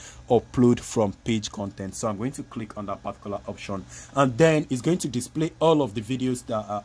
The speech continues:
on my page. Now, these are all the videos I have on my page. Um, you remember, this is the one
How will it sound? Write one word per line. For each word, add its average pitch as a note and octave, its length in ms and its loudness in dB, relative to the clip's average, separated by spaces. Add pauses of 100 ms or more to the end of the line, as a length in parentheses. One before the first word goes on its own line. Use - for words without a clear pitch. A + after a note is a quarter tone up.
on B2 220 -2
my G2+ 120 -6 (120)
page. G2 320 -6 (380)
Now, C#3 280 6
these E3 360 2
are C#3+ 180 6
all C#3+ 180 6
the B2+ 100 4
videos B2 380 0
I A2+ 100 0
have A#2 300 0
on A#2 120 -2
my G#2+ 120 -2
page. B2 360 -2 (100)
Um, G#2+ 400 2 (380)
you A2 140 -2
remember, C#3+ 580 6
this D3 140 0
is B2 120 -2
the A#2 80 -2
one B2+ 240 2